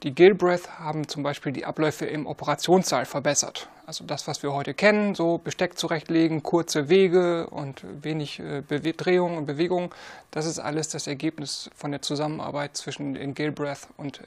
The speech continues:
Ärzten. Man kann sich vorstellen, dass die Ärzte nicht so richtig begeistert waren, als sie merkten, dass der Frank Bunker eigentlich nur Maurer war. Frank und, äh, Lillian,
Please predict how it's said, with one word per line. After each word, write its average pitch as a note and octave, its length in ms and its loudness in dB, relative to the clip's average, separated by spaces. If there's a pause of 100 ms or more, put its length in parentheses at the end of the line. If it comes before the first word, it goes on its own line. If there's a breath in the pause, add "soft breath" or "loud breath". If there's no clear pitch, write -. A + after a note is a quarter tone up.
(140)
Ärzten. - 540 -6 (220)
Man C#3+ 80 -2
kann F#3 100 6
sich F3 140 8
vorstellen, G#3 320 10
dass F#3 160 8
die F3+ 100 8
Ärzte F#3 500 6
nicht E3+ 200 2
so E3+ 80 6
richtig G3 320 4
begeistert F3 540 6
waren, E3 120 2
als C#3+ 180 -2
sie E3 60 0
merkten, D#3+ 380 2
dass C#3+ 100 -2
der C#3 220 -2
Frank C#3+ 320 -4
Bunker C#3+ 300 -4
eigentlich C#3+ 280 -6
nur C3+ 280 -6
Maurer D3+ 580 6
war. - 280 -14
Frank A3+ 360 2
und, E3+ 280 0
äh, D#3 220 4
Lillian, A#3+ 640 6